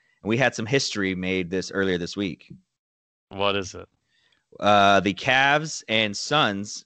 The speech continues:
Speaker 2: Oh,
Speaker 1: going
Speaker 2: yes.
Speaker 1: into overtime tied, and the Suns are the first team in thirty years to cover a double-digit spread
Speaker 2: Yeah.
Speaker 1: going into overtime.
Speaker 2: <laughs> Yeah, that was pretty funny. Um, I'm still out on the Cavs.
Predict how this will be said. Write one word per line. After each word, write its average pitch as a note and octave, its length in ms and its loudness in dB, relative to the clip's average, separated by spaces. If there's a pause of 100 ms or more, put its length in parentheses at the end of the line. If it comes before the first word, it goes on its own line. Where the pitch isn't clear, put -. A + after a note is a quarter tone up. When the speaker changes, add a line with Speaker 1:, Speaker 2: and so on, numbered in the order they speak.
Speaker 2:
Oh, C#3 220 8
Speaker 1:
going B2 120 4
Speaker 2:
yes. A2 320 4
Speaker 1:
into - 100 -2
overtime A#2+ 600 2
tied, G2+ 560 2 (580)
and G#2+ 200 -2
the G#2 80 0
Suns C3+ 300 0
are B2 40 -2
the A#2 80 -2
first C3 280 0
team A#2+ 140 -2
in G#2+ 80 -4
thirty B2 260 2
years A#2+ 300 2
to A2 100 -2
cover A#2+ 320 2
a G2+ 80 2
double-digit A2 480 0
spread G#2+ 320 4
Speaker 2:
Yeah. F2 60 -6
Speaker 1:
going G2+ 260 2
into F#2+ 140 0
overtime. F2 580 -2
Speaker 2:
<laughs> - 220 -8 (200)
Yeah, C#3+ 220 2
that C#3 240 4
was B2 120 0
pretty B2+ 200 -8
funny. G2+ 400 -12 (640)
Um, G2+ 460 -2
I'm F3 160 2
still C3+ 260 2
out G#2+ 160 4
on G2+ 100 -2
the G#2 80 -8
Cavs. G#2+ 520 -4